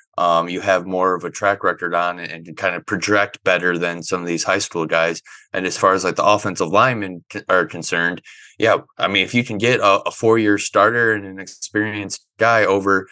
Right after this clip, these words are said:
I know th-, th-, this cycle, they, they, they've kinda struggled on the offensive line recruiting. Last year, they brought in a few guys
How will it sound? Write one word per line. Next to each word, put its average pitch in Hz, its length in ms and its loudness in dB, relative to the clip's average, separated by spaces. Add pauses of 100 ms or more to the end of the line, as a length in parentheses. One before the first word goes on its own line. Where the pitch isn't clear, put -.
(220)
I - 80 -4
know 95 220 -2
th-, 92 260 -4
th-, 104 280 -2
this 110 180 0
cycle, 113 400 2
they, 107 240 2
they, 101 280 -2
they've 95 280 -8
kinda 101 340 -8
struggled 101 600 2
on 95 160 -2
the 95 60 6
offensive 92 380 0
line 95 220 2
recruiting. 95 420 -2
Last 95 380 0
year, 101 120 4
they 95 120 -2
brought 98 260 2
in 95 120 -6
a - 20 -12
few 101 260 -2
guys 98 440 2